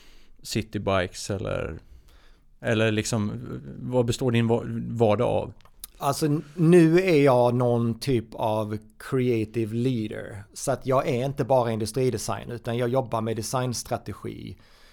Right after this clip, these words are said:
Speaker 2: Jag jobbar nära med marknadsföringsavdelningen och, och, eh, jag jobbar mycket med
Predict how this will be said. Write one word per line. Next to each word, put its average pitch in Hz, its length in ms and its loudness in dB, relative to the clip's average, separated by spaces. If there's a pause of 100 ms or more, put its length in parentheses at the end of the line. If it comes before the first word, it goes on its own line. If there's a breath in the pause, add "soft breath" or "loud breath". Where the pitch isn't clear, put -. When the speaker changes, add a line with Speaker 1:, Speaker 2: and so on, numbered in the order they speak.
Speaker 2:
Jag 127 120 -2
jobbar 123 300 4
nära 123 340 2
med 113 120 0
marknadsföringsavdelningen 107 1800 -4
och, 107 160 -10 (460 soft breath)
och, 117 340 0
eh, 110 320 -2
jag 131 140 0
jobbar 120 320 2
mycket 127 340 0
med 113 320 0